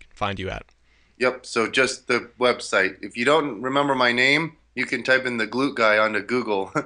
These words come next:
Speaker 2: <laughs> 'cause, uh, that's my nickname, the Glute Guy.
Speaker 1: That's how you know you made it. <laughs>
Speaker 2: Yeah. So if you type in Glute Guy, on Google, my website comes up, but my name's Brett Contreras, and so my website is brett contreras dot com,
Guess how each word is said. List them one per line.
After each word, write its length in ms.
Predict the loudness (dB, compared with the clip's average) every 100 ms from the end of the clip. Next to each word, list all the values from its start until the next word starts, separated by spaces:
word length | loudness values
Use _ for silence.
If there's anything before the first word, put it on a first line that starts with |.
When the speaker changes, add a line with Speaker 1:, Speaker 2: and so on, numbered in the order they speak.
| -10 -20
Speaker 2:
<laughs> 280 | _ _
'cause, 180 | -8 0
uh, 160 | 2 4
that's 200 | 2 2
my 140 | 2
nickname, 400 | 2 0 -2 -4
the 80 | -2
Glute 240 | 0 -2
Guy. 280 | 2 2 2 -6 _
Speaker 1:
That's 160 | -2 0
how 60 | 0
you 100 | 0
know 100 | -2
you 120 | -2
made 180 | -4 -6
it. 140 | -10 -8 -6
<laughs> 260 | -4 -6 -6
Speaker 2:
Yeah. 300 | -8 -6 -6
So 320 | 0 2 2
if 240 | -2 -6 -4
you 120 | 0
type 220 | 2 2
in 140 | 2 -2
Glute 280 | 0 2
Guy, 340 | 4 6 6 2 -6 _ _ _ _
on 220 | -8 -6 -2
Google, 520 | 0 2 2 0 -2
my 220 | -2 0
website 500 | 2 2 0 -6 -6
comes 260 | -8 -6 -2
up, 260 | -2 -4 -16 -8
but 140 | -6
my 180 | -2 -2
name's 300 | 0 -2 -4
Brett 320 | 0 2 2
Contreras, 640 | -4 -4 2 4 4 0 -8
and 180 | -10
so 280 | -8 -8 -8 -6
my 160 | -4
website 440 | 0 0 0 -4 -4
is 120 | -6
brett 320 | 0 2 0
contreras 440 | -6 -6 -4 -4
dot 240 | -4 -6 -4
com, 420 | -2 -2 -2